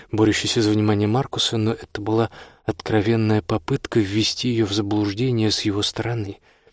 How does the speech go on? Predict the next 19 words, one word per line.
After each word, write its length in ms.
и 80
даже 240
не 80
стоило 280
тратить 400
усилия 380
на 100
заметки. 680
Она 400
отодвинула 840
ноутбук. 760
«Ты 100
соврал 560
мне, 260
Маркус». 580
Он 120
вздрогнул, 640
побледнел. 680
«Эйприл?» 480